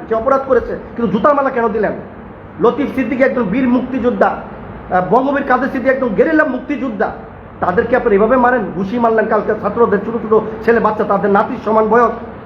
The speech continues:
তাকে রাজাকার বলতেছেন, সে আওয়ামী লীগের দালাল বলতেছেন।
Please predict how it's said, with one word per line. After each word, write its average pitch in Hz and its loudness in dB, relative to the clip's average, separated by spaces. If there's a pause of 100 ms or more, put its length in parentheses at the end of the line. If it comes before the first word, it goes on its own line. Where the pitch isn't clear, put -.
(240)
তাকে 185 0
রাজাকার 190 2
বলতেছেন, 196 2 (560)
সে 170 0
আওয়ামী 196 4
লীগের 208 2
দালাল 214 4
বলতেছেন। 226 0